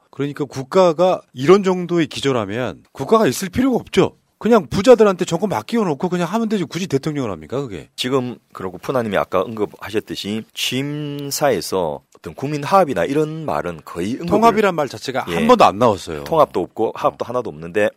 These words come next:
Speaker 2: <clears throat> 일단 본인이 여소야대 상황에서 시작을 해야 되는데 이제 야당하고 합의하거나 저 타협할 생각이 전혀 없다. 그래서 국회 내에서 여당과 야당의 갈등을 심화시키고 정부가 그것을 가중시키겠다라는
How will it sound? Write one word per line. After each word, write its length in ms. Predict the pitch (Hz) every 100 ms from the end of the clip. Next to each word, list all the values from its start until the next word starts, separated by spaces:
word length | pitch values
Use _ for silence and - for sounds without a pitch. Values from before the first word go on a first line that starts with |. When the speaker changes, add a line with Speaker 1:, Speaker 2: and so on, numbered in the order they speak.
| 151
Speaker 2:
<clears throat> 140 | -
일단 480 | 190 180 185 175 160
본인이 580 | - 196 208 180 147 113
여소야대 1040 | 92 98 185 113 110 120 120 117 117 113 107 _ _
상황에서 480 | - 147 143 123 -
시작을 300 | - 107 110
해야 140 | 143 123
되는데 560 | 95 90 92 120 143 _ _
이제 280 | 78 78 78
야당하고 640 | 87 123 143 107 73 65
합의하거나 1120 | - - 147 135 104 92 82 76 71 69 67 69
저 120 | -
타협할 320 | - 143 120
생각이 260 | 98 107 90
전혀 200 | 139 127
없다. 320 | - - - _ _
그래서 460 | 107 110 - 110 -
국회 340 | - 180 226
내에서 500 | 175 98 95 - 113 90
여당과 400 | 92 147 160 127
야당의 480 | 82 107 131 127
갈등을 460 | 123 113 - 127 104
심화시키고 680 | - 117 117 - 113 123 120
정부가 340 | - 143 139 110
그것을 320 | 98 - 95
가중시키겠다라는 1300 | - 92 - - 101 - 71 71 73 98 113 113